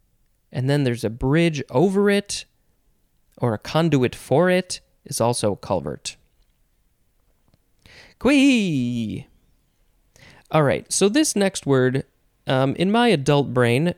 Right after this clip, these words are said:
has, um, a meaning that, you know, you hear people say sometimes. That definition is not in here, but I will say it because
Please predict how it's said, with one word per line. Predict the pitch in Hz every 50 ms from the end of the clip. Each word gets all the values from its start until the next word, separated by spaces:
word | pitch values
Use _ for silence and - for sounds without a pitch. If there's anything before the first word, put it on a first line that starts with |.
| _ _ _ _ _ _ _ _ _ _ -
has, | - 151 151 143 135 135 - - _ _ _ _ _ _ _ _ -
um, | - 120 120 113 113 117 -
a | - 139
meaning | 139 147 147 135 143 175 180 156
that, | 131 127 - 135
you | 143 151
know, | 139 127
you | 131 131 139 139
hear | - 143 139 139
people | - - 135 - - 156
say | - - 107 107
sometimes. | 113 - 123 120 120 - 110 101 110 156 170 151 - - - -
That | 135 123 143 196 202 165
definition | 135 151 156 147 - 143 156 151 - 123 113
is | 113 110
not | 117 117 135 165 -
in | - 131 131
here, | 131 110 104 104 113 135 - - - - - _ _ _
but | - 117 113
I | 123 139
will | 135 131 147 147 139 139 135 131 - _ _ _ _
say | - - - - 147 160 131
it | 110 117 - -
because | - 117 - - 104 104 107 117 - - -